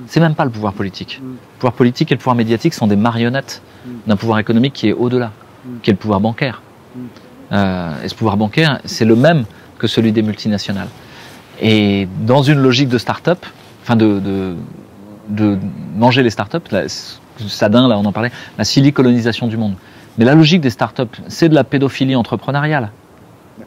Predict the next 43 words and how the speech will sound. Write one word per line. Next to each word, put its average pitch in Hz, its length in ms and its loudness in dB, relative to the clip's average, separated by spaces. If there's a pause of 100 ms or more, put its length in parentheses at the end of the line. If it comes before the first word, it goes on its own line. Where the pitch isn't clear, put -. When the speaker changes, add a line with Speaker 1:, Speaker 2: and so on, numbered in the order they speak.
Speaker 2:
pédophilie 170 480 -6
entrepreneuriale. 151 640 0
Speaker 1:
Ouais. 117 60 -2 (640)
Qu'est-ce 170 140 0
que - 20 -12
ça 147 80 2
veut 123 140 2
dire ? 123 220 -2 (120)
T'as 131 100 0
des 131 80 2
multinationales, 143 760 0
des 110 40 -8
espèces 151 260 -12
de 156 140 -6
géants, 170 540 0 (280)
inamovibles. 165 720 4 (580)
Et 117 80 0
puis, 131 380 4 (160)
ils 147 140 0
ont 139 60 0
plus 196 160 2
aucune 165 280 4
énergie, 143 400 -2
ils 120 160 2
sont 135 140 -4
plus 175 160 -2
capables 147 300 0
de 127 80 2
rien 123 220 -2
créer. 151 300 -2
De 143 40 0
toute - 100 -12
manière, 147 220 0
ils 131 120 0
ont 147 60 2
essayé 160 300 4
de 143 40 -4
prendre 160 240 0
toutes 196 160 -2
les 175 80 6
structures 151 400 -2
du 135 120 2
lien. 135 260 2